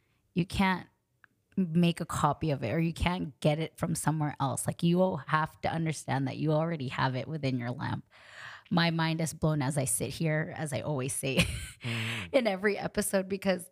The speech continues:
Speaker 1: when you were talking earlier about the oil, and I'm like, you know, I, I know people who have been hurt by, um,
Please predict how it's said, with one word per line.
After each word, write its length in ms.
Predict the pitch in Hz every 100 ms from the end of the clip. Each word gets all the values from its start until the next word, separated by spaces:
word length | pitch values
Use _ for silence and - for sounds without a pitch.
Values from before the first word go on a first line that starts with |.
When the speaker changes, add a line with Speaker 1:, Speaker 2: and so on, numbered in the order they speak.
| _ _
Speaker 1:
when 220 | - 208
you 80 | 202
were 100 | 202
talking 400 | 196 208 220 220
earlier 400 | 208 190 190 190
about 280 | 170 170 -
the 80 | 175
oil, 340 | 180 165 160
and 120 | 160
I'm 100 | 170
like, 300 | 180 190 - _ - _ _ -
you 120 | 196
know, 140 | 185
I, 200 | 175 123 -
I 100 | 190 190
know 260 | 180 180
people 400 | 185 185 180 180
who 100 | 165
have 160 | 180 170
been 140 | 175 165
hurt 360 | - 180 -
by, 420 | - 165 156 160 - -
um, 400 | 160 156 156